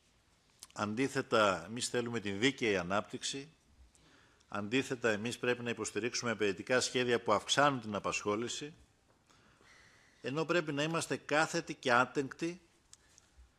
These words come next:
στην εφαρμογή της, ε, εργατικής νομοθεσίας μέσω των κρατικών ελεγκτικών μηχανισμών, που σε συνθήκες ύφεσης του εργατικού συνδικαλισμού,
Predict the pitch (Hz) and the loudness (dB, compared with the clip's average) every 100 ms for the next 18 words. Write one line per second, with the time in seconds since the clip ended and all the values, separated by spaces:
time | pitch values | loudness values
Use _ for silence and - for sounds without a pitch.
0 | _ - 143 131 123 120 117 113 131 151 | _ -8 0 2 6 6 6 2 2 0
1 | - 139 - 127 117 113 113 110 110 - | -2 -2 2 4 6 6 2 0 0 0
2 | 151 139 123 104 95 - 117 131 127 123 | -2 0 0 -2 -2 -2 0 0 0 -2
3 | 120 127 - 113 104 90 73 _ _ _ | -2 -4 -4 -4 -2 -8 -12 _ _ _
4 | _ - 120 117 117 - 151 143 101 73 | _ 0 4 4 2 2 4 4 2 -8
5 | _ 113 107 98 - 98 135 120 98 92 | _ 0 0 -2 -8 -2 -2 -2 -4 -4
6 | 85 80 95 117 143 _ _ _ _ _ | -6 -6 -6 -6 -8 _ _ _ _ _
7 | _ _ _ _ - 113 120 127 107 147 | _ _ _ _ -4 0 2 0 -2 -2
8 | 147 147 127 107 - - - _ 127 147 | 0 4 4 4 -2 -4 -12 _ 0 0
9 | 147 127 104 107 90 - 104 101 98 90 | 2 0 0 -2 -6 -4 -2 2 2 0
10 | - 135 - 107 104 92 87 - 101 127 | -4 -2 -2 -4 -2 -2 -2 -8 -6 -6
11 | 151 | -8